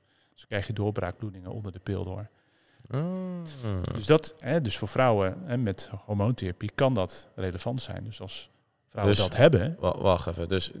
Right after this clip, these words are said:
Speaker 2: voor een gemiddelde vrouw die aan de pil zit, die dus va-, va-, frequent soja en tofu
Speaker 1: Ja.
Speaker 2: eet, zou dat daardoor kunnen
Speaker 1: Ja.
Speaker 2: zorgen dat je daardoor
Speaker 1: Ja,
Speaker 2: tussentijdse
Speaker 1: sommige vrouwen
Speaker 2: bloeding
Speaker 1: slikken de pil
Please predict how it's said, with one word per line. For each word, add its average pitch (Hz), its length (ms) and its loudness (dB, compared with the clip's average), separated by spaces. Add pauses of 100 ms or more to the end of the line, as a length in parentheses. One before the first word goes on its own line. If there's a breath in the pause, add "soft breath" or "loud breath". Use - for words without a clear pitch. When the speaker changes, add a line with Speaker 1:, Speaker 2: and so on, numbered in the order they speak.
(140)
Speaker 2:
voor 104 400 0
een 101 180 -2
gemiddelde 110 360 0
vrouw 101 180 6
die 98 120 2
aan 90 60 2
de 82 60 -2
pil 113 260 2
zit, 143 380 0
die 98 140 -4
dus 95 300 2
va-, - 320 -4
va-, - 260 -2
frequent 98 440 2
soja 101 300 4
en 92 80 2
tofu 110 320 4
Speaker 1:
Ja. - 60 2
Speaker 2:
eet, 110 160 2
zou 110 240 8
dat 104 160 4 (140)
daardoor 104 360 4
kunnen 98 200 -2
Speaker 1:
Ja. 95 60 0
Speaker 2:
zorgen 95 200 2
dat 98 160 4
je 95 60 -6
daardoor 92 260 6
Speaker 1:
Ja, 90 60 2
Speaker 2:
tussentijdse - 280 -4 (260)
Speaker 1:
sommige - 20 -2 (120)
vrouwen 117 160 8 (100)
Speaker 2:
bloeding 139 140 -2
Speaker 1:
slikken 117 200 -2
de 127 140 -2
pil 110 360 2